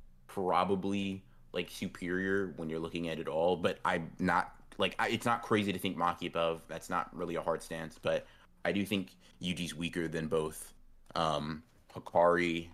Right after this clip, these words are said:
or not weaker than Hikari, weaker than Maki and Yuta. But I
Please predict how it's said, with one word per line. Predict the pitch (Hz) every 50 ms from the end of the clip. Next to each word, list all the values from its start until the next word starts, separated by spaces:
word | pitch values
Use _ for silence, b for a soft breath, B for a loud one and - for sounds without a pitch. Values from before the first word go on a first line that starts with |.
| -
or | - 90
not | 87 82 62
weaker | 76 71 - 80
than | 76 76 78
Hikari, | 76 - 71 67 73 76
weaker | 87 85 - 95 85
than | 87 85 82
Maki | 82 80 85 - - 87 80 80 85
and | 78
Yuta. | 71 71 78 85 - - 95 95 98 95
But | - 82 78
I | 82 82 78